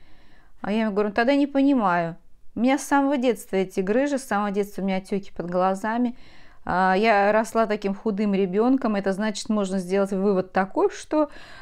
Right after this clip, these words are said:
на маслы жир не прилипал, он в-, весь в глаза врос». Он засмеялся. Ну, в общем, э, я считаю, что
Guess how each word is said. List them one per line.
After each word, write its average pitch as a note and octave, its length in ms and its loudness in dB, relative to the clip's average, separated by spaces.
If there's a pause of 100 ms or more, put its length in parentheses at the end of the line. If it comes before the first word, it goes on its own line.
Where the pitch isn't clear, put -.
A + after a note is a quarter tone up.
(120)
на B3+ 140 6
маслы C#4 500 6
жир A3+ 320 2
не G3+ 120 -2
прилипал, G3+ 840 4
он A3 240 4
в-, F#3 240 2
весь A#3 420 0
в E3+ 120 -4
глаза F#3+ 580 2 (460)
врос». F3 560 0 (180)
Он A#3+ 240 2
засмеялся. E3+ 840 -4 (680)
Ну, A3+ 140 0
в D4 40 4
общем, D4+ 340 2
э, G#3+ 600 0
я D4+ 220 2
считаю, B3+ 480 2
что A3 460 -2